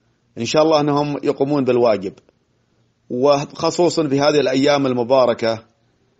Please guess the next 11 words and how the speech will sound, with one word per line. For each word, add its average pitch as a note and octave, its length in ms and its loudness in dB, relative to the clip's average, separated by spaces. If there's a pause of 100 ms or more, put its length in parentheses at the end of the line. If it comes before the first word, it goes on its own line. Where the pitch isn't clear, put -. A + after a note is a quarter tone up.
(120)
في - 80 -4
هذه C#3+ 140 2
العشر C3+ 320 -2
المباركات، A#2+ 840 0 (640)
أجر D#3+ 280 2
وغنيمة. C3+ 560 0 (800)
كل F#3 220 0
ما E3 80 2
يقدمونه D#3 680 -2
يقومون C#3 360 -2
بواجبهم D#3+ 760 0